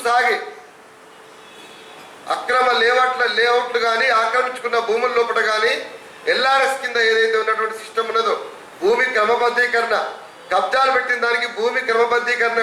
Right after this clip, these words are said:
కూడా మీరు డబ్బులు కట్టి రెగ్యులరైజ్ చేసుకోవచ్చునని చెప్పేసి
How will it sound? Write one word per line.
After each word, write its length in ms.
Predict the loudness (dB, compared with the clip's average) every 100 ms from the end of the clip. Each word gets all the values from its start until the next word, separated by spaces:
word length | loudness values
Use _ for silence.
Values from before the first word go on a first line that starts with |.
| 0
కూడా 160 | 2 2 0 -8 -12 -18 -8 -2
మీరు 160 | 0 2 2
డబ్బులు 300 | 0 0 0 0
కట్టి 280 | -2 0 0 -2 -8 -16 -18 -4 -2
రెగ్యులరైజ్ 560 | 2 4 4 4 4 2
చేసుకోవచ్చునని 580 | 2 0 0 0 0 0
చెప్పేసి 280 | -2 -4